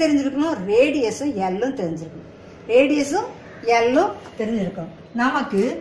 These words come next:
ஃபர்ஸ்ட் கோன், ஃபர்ஸ்ட் கோன், செகண்ட் கோன் எடுத்துக்கிறேன். கோனுக்கு என்ன தெரிஞ்சிருக்கு? ரேடியஸும் ஹைட்டும் தெரிஞ்சிருக்கு. ரேடியஸும் ஹைட்டும் தெரிஞ்சிருக்கு. அப்ப சி எஸ் ஏ கண்டுபிடிச்சிருக்க பை ஆர் எல். அப்ப நமக்கு என்னது வேணும்? எல்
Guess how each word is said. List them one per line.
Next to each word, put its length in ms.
ஃபர்ஸ்ட் 440
கோன், 260
ஃபர்ஸ்ட் 320
கோன், 240
செகண்ட் 320
கோன் 260
எடுத்துக்கிறேன். 420
கோனுக்கு 460
என்ன 140
தெரிஞ்சிருக்கு? 440
ரேடியஸும் 760
ஹைட்டும் 500
தெரிஞ்சிருக்கு. 440
ரேடியஸும் 520
ஹைட்டும் 320
தெரிஞ்சிருக்கு. 400
அப்ப 160
சி 160
எஸ் 200
ஏ 120
கண்டுபிடிச்சிருக்க 520
பை 140
ஆர் 180
எல். 120
அப்ப 100
நமக்கு 300
என்னது 240
வேணும்? 240
எல் 160